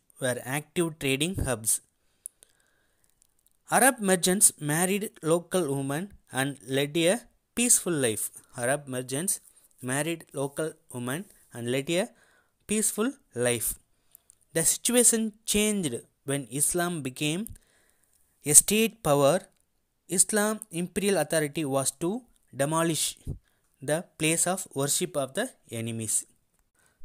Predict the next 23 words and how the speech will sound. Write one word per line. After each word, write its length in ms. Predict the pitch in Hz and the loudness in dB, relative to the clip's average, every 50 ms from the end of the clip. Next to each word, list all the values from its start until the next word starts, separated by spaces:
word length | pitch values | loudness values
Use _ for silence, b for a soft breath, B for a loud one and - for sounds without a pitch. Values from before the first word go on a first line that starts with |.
| - - | -4 4
Muslims 560 | 233 247 - - 285 285 277 269 - - - - - - | 6 8 8 8 8 6 6 6 4 4 4 2 -4 -4
in 240 | 170 165 165 151 | -4 -4 -2 0
Delhi 520 | 151 151 156 165 156 143 165 196 233 220 - _ B B B B B B B B | 2 2 4 2 2 0 -2 -4 -4 -6 -10 _ B B B B B B B B
as 200 | - 165 170 - | 0 0 2 2
well 200 | - 180 175 180 180 - _ _ - | 4 2 2 2 -2 -6 _ _ -6
in 220 | 156 156 160 151 | -4 -2 -2 0
the 200 | 147 170 220 247 - - - - 127 | 0 0 0 -2 -6 -12 -16 -10 -6
Deccan 380 | 117 135 135 - 175 175 165 - _ _ _ _ - | -4 -4 -2 -2 -4 -6 -6 -10 _ _ _ _ -6
also 520 | 139 139 147 143 - - 143 165 226 247 - _ _ - | -2 0 0 0 0 0 0 -2 -2 -6 -10 _ _ -4
attracted 720 | 135 147 143 - - 185 190 185 - - - 143 123 113 - _ _ b b b b b b b b | -4 -4 -2 0 2 2 2 2 0 -2 -4 -4 -4 -4 -8 _ _ b b b b b b b b
migrants 540 | - 135 147 165 160 160 165 165 180 175 - | -4 -2 -2 -2 0 0 0 0 0 -2 -4
from 320 | - - 139 135 143 180 226 - - _ _ _ _ | -4 -4 -4 -4 -4 -4 -6 -8 -10 _ _ _ _
Persia 540 | - 151 147 - - - 170 170 175 175 - _ - | -2 -2 0 -2 -2 0 0 0 0 -2 -4 _ -10
and 160 | - 131 123 | -10 -8 -6
Arabia 560 | 113 117 123 135 139 135 123 123 120 110 - - _ _ _ _ _ _ - | -4 -4 -2 -2 -2 -2 -2 -2 -2 -4 -4 -6 _ _ _ _ _ _ -8
who 140 | - 156 135 | -6 -6 -4
moved 560 | 135 143 170 190 208 214 220 202 180 151 - | -2 -2 0 2 2 2 2 0 -2 -4 -2
to 220 | 160 175 247 262 - _ _ _ _ _ _ _ _ | -2 -2 -2 -4 -8 _ _ _ _ _ _ _ _
India 360 | - 139 151 165 156 165 160 | -8 -6 -4 -2 0 0 0
and 180 | 147 156 202 233 - - _ _ _ | 0 -2 -4 -6 -10 -16 _ _ _
took 240 | - 180 175 - - | -4 -4 -4 -4 -4
up 180 | 196 208 202 - - - - _ | -4 -4 -4 -8 -16 -20 -8 _
service 760 | - - - 185 185 175 175 185 202 214 226 220 - - - | 2 2 4 4 2 0 -2 -2 -2 2 4 6 6 6 4